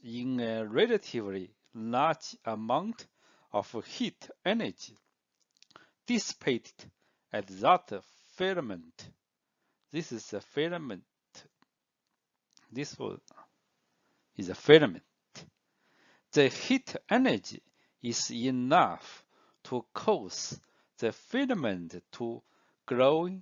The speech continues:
white hot, white hot and produce hot,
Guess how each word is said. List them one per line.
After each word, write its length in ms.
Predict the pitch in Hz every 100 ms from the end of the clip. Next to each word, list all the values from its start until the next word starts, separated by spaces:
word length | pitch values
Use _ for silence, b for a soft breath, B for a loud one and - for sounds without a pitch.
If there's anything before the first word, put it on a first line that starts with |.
| - _ _ -
white 440 | 101 117 185 214
hot, 480 | - 143 143 127 -
white 260 | 131 190 208
hot 560 | - - 156 104 - - _ _ _ _ -
and 300 | 101 107 104 -
produce 800 | - 104 113 202 135 - - 110
hot, 500 | - - 156 131 87